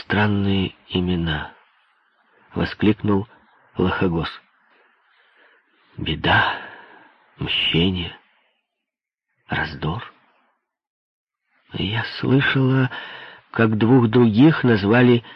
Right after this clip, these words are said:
Налия и Ата. Демон и безумие»,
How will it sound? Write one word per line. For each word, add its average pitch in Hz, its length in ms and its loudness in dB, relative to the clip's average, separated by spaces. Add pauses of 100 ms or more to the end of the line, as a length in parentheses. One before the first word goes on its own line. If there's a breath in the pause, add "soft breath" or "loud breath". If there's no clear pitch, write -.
(640 loud breath)
Налия 143 920 4 (340)
и 123 260 0 (140)
Ата. 85 760 -2 (1800)
Демон 117 640 2 (340)
и 92 100 -4
безумие», 92 600 -2